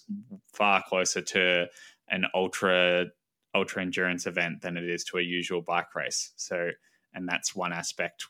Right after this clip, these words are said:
where you would need to modify your usual nutrition strategy.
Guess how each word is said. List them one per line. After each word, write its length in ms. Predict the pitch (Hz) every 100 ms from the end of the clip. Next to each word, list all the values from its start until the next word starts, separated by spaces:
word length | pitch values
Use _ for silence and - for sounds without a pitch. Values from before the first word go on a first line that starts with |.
| -
where 560 | 92 87 87 87 87 -
you 400 | 92 87 87 87
would 100 | 87
need 220 | 90 87
to 100 | -
modify 460 | 90 87 85 - 85
your 180 | 85 87
usual 680 | 87 87 87 92 87 87 - _
nutrition 540 | 110 92 95 87 92
strategy. 580 | 87 90 87 85 - 90